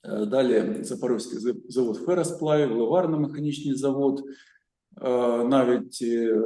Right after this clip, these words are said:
вже є наработки, з'явився новий у нас завод, Запорізький завод кольорових металів.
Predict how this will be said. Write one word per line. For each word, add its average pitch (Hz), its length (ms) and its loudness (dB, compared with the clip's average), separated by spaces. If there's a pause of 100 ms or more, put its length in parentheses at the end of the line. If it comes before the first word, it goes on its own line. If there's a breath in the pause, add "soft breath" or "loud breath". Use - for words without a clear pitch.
(100)
вже 113 540 2
є 127 200 2
наработки, 123 680 0
з'явився 123 480 0
новий 120 300 0
у - 20 0
нас 107 240 0
завод, 110 320 0
Запорізький 127 500 -4
завод 113 340 -4
кольорових 120 500 0
металів. 151 520 -4